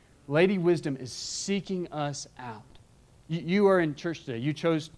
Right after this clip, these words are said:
to come here today. But if you look back over your life, you, you realize the reason why you want to do this is 'cause God's pulling you, isn't he? He's pulling you to himself. God, God has given us his word, and he is, he is seeking you. He's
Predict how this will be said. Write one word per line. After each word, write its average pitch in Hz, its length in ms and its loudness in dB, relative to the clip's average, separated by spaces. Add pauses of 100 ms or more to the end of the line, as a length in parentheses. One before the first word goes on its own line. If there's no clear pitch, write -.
(120)
to - 80 -16
come 139 240 -8
here 113 180 -10
today. 110 280 -14 (560)
But 147 220 -2 (160)
if 135 120 -12
you 185 100 4
look 190 200 4
back 180 280 4
over 151 160 -2
your 147 100 -2
life, 160 340 0
you, 147 120 -6
you 156 200 -2
realize 160 480 2 (340)
the 127 60 -8
reason 170 240 2
why 170 80 2
you 156 120 0
want 143 180 -2
to 123 80 0
do 151 40 2
this 135 220 -4
is 120 80 -10
'cause - 160 -12
God's 139 240 0
pulling 127 320 -2
you, 104 80 -8
isn't 117 140 -14
he? 104 80 -18 (280)
He's 180 180 0
pulling 185 580 2
you 156 160 0
to 151 140 -8
himself. 123 460 -4 (460)
God, 175 240 4
God 196 200 8
has 151 120 -2 (180)
given 196 280 6
us 180 180 0
his 151 180 -2
word, 180 260 4
and 143 100 -2
he 208 120 2
is, - 100 2 (140)
he 220 140 0
is 175 120 0
seeking 220 600 -2
you. 208 120 2
He's 185 240 -2